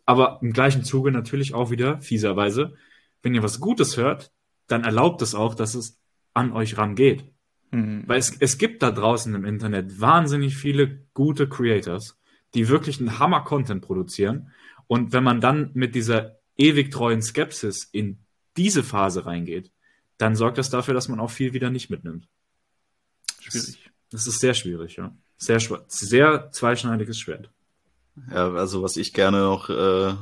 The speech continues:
Speaker 3: rüberbringen würde, ist, ihr könnt gerne hustlen, aber wenn ihr hustlen wollt, dann opfert lieber ein paar Stunden Schlaf und lest ein gutes Buch. Das ist, äh, da habt ihr langfristig mehr von.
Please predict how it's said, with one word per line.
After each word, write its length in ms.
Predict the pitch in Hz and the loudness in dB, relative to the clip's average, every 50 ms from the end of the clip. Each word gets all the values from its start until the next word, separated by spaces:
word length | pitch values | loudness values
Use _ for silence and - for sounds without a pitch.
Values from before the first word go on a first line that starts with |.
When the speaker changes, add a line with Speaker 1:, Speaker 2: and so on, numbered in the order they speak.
| 107 - | -8 -2
Speaker 3:
rüberbringen 600 | - 110 107 107 104 98 - 104 98 95 98 95 | 0 2 4 4 2 2 0 -2 0 0 0 -2
würde, 220 | 90 95 95 92 92 | -2 -2 -2 -2 -2
ist, 220 | - - - - | -2 -4 -6 -6
ihr 80 | - - | -6 -6
könnt 260 | - - 101 101 101 | -2 0 -2 -2 2
gerne 320 | - 101 98 98 98 92 | 2 2 4 4 2 2
hustlen, 380 | 92 104 101 - - 110 104 101 | 2 0 0 2 0 2 2 2
aber 180 | 95 95 95 90 | 2 0 0 0
wenn 140 | 98 98 | 2 2
ihr 120 | 104 98 95 | 2 0 0
hustlen 360 | 107 110 - - 110 101 92 | -2 -4 -2 -2 -2 -2 2
wollt, 260 | 95 95 98 98 92 | 2 2 2 2 2
dann 140 | 95 87 80 | -2 -2 0
opfert 320 | - 101 - - 98 92 | -2 -4 -2 -2 -4 -2
lieber 200 | 95 101 98 98 | -2 -2 -2 -2
ein 120 | 95 95 90 | -2 -4 -4
paar 220 | - 92 95 92 | -4 -6 -6 -6
Stunden 340 | - - - 95 90 - - | -6 -4 -6 -6 -6 -4 -10
Schlaf 380 | - - 87 87 90 90 - - | -6 -4 -2 0 0 -2 -2 -6
und 80 | 87 | -6
lest 280 | 85 87 85 85 - - | -4 -4 -6 -6 -6 -8
ein 60 | 92 | -8
gutes 260 | 90 92 90 - - | -8 -8 -10 -14 -14
Buch. 240 | _ 98 98 92 90 | _ -8 -8 -8 -8
Das 220 | - 92 - - | -12 -12 -12 -10
ist, 260 | - - - - - - | -10 -10 -10 -10 -8 -8
äh, 220 | - 87 87 87 90 | -6 -6 -6 -6 -6
da 120 | - 85 | -6 -4
habt 200 | 92 95 - - | -4 -6 -4 0
ihr 140 | - 92 92 | 2 2 4
langfristig 640 | 92 90 92 101 - - - 92 - - 92 - | 4 4 0 0 -2 -4 -6 -4 -4 -4 -4 -4
mehr 200 | - 92 90 92 | -2 0 0 0
von. 360 | 90 - - - 175 160 - | -2 -2 -4 -4 -4 -4 -6